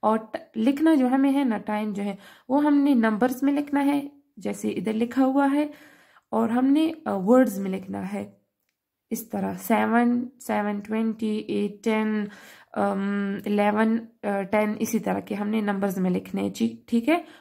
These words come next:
क्वार्टर्स, हाफ पास्ट, इस तरह इंग्लिश में नहीं लिखने नंबर्स। जब ये क्वेश्चन आ जाएगा ना कि write the time in numbers and words, अ, under the clock ना, नंबर्स तो आप समझ जाए कि नंबर्स तो ये,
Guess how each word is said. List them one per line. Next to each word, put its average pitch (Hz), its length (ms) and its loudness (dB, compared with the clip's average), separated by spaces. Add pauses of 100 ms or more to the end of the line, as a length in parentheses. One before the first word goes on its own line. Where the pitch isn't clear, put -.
(140)
क्वार्टर्स, 269 640 4
हाफ 240 520 0
पास्ट, 247 420 -2
इस 247 120 -4
तरह 240 220 -2
इंग्लिश 247 340 -2
में 233 80 0
नहीं 233 180 2
लिखने 190 420 -8 (480)
नंबर्स। 262 460 4
जब 226 260 -2 (360)
ये 247 160 -2
क्वेश्चन 269 360 -2
आ 262 160 2
जाएगा 214 320 0
ना 240 100 -2
कि 240 140 -2
write 220 280 0
the 226 140 -6
time 226 200 0
in 202 220 -2
numbers 226 360 -2
and 190 280 -4
words, 226 340 2 (680)
अ, 196 400 0
under 196 220 -2
the 196 140 -2
clock 202 280 -2
ना, 240 120 2
नंबर्स 240 500 4
तो - 160 -8
आप 233 200 -2
समझ 247 280 0
जाए 214 220 -4
कि 214 120 -6
नंबर्स 220 440 0
तो 220 140 2
ये, 233 280 2